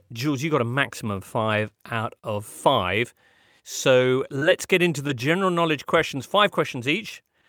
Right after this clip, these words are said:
Natalie, you're up first. Natalie, who holds the record for most England caps for an outfield player?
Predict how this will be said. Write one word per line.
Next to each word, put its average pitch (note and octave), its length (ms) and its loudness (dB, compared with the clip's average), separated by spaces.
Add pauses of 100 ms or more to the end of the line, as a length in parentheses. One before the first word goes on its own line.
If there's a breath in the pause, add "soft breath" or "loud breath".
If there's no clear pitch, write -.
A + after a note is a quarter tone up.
(140)
Natalie, D#3+ 380 0
you're C#3+ 160 4
up - 140 -2
first. E3+ 720 2 (580)
Natalie, C3 540 0 (120)
who G3 200 2
holds A#3+ 260 2
the G3 80 2
record C3 640 0 (340)
for C3+ 140 0
most F#3 300 2 (100)
England A3 440 0
caps - 420 -2
for C3 180 0
an C3+ 140 0
outfield D3 560 -2
player? G#2+ 420 0